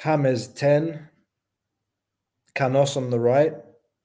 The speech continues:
and Bakambu up front. I have, for the life of me, <sighs> for the life of me, I don't know what to do on the, on the left-hand side. Uh,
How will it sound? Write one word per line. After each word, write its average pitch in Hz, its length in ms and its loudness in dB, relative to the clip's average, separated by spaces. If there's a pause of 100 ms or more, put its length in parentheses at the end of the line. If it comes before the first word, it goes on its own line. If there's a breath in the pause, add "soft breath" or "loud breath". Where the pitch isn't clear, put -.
(1400)
and 127 220 -4
Bakambu 123 540 0
up - 80 -12
front. 131 360 -4 (100)
I 123 140 -6
have, 123 280 -6 (160)
for - 160 -2
the 147 80 2
life 151 360 4
of 113 100 -8
me, 113 320 -10 (1800)
<sighs> - 0 -
for - 1200 -12
the 123 100 -4
life 135 280 4
of 110 80 -10
me, 120 120 -2
I 117 100 0
don't 123 160 0
know 117 120 -2
what 113 160 -6
to 113 80 -14
do 117 160 -4
on 110 80 -6
the, 104 240 -12
on 113 100 -12
the 113 80 -8
left-hand 107 420 -8
side. 98 340 -6 (480)
Uh, 127 260 -4